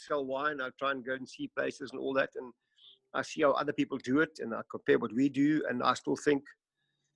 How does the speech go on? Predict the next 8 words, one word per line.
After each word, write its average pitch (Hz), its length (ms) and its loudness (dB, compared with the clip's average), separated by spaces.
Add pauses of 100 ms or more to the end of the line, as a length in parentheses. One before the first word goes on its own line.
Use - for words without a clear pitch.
(840)
you 170 60 10
know 160 120 12
what, 151 200 6
there's 143 240 2
room 175 320 2
to 143 100 -12
be, 135 400 0 (460)
um, 120 480 -2